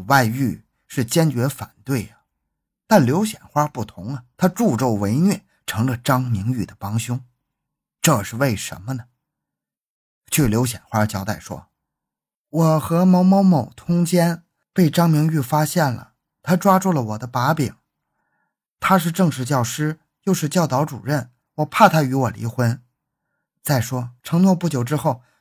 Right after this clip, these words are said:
就可以把我转为非农户口，我跟他能享福，因此他叫我干什么，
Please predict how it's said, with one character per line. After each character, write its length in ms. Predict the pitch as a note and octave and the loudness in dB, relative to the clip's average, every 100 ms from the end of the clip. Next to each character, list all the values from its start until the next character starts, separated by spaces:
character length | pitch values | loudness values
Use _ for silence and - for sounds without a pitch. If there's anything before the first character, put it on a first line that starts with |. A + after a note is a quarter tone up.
| _ | _
就 120 | A3+ | 2
可 120 | C4+ | 4
以 80 | D4 | 4
把 160 | E3+ F3 | 4 2
我 140 | G3 | 2
转 200 | E3+ A2 | 0 -2
为 280 | A#2 D3+ - | -2 -4 -8
非 300 | - - A3+ | -12 0 2
农 240 | F#3+ C3 F3+ | 4 2 0
户 180 | A3 | 0
口， 320 | D#3 - - _ _ _ _ _ _ _ _ | -2 -4 -10 _ _ _ _ _ _ _ _
我 120 | - B2+ | -6 -2
跟 160 | E3+ | 2
他 100 | E3 | 2
能 200 | D3+ D#3+ | 2 0
享 180 | E3 G#2+ - | -2 -6 -10
福， 400 | - A2+ D#3 - _ _ _ _ _ | -6 -4 -4 -8 _ _ _ _ _
因 180 | C#3 C#3+ | 0 0
此 240 | - - _ _ | -2 -10 _ _
他 100 | - | -4
叫 220 | F3+ A3 E3 | 2 4 4
我 140 | A2 | 2
干 240 | A2 B2+ | -2 -2
什 140 | A#2 G#2+ | -4 -8
么， 200 | G#2+ | -16